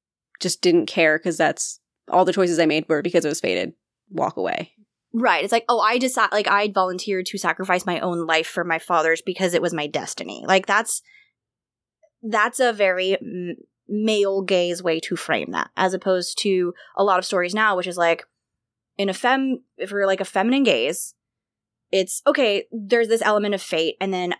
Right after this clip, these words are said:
Speaker 2: I exist in circumstances that are outside of my control, and how do I operate and regain agency when I am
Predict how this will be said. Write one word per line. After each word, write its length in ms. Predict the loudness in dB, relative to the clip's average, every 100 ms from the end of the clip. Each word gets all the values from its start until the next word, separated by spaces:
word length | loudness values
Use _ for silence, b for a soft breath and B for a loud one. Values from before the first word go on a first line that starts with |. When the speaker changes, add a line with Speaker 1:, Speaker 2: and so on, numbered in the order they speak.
| 0
Speaker 2:
I 400 | 2 4 2 2 -2 _ _
exist 480 | -6 -2 0 0 -2
in 140 | -4
circumstances 760 | -2 -4 -4 -4 -6 -4 -4 -2
that 80 | 0
are 120 | 0
outside 340 | 0 0 0
of 80 | -2
my 120 | -4
control, 540 | -8 -6 0 2 2 0
and 160 | -6 -6
how 280 | -2 0 2
do 120 | 2
I 80 | 2
operate 600 | 2 2 0 2 2 0 -6 _ _ _ _ -4
and 340 | -2 -2 -4
regain 400 | -4 0 2 2
agency 560 | 2 0 -2 -4 -2 -4
when 260 | -2 0 2
I 120 | 0
am 160 | -2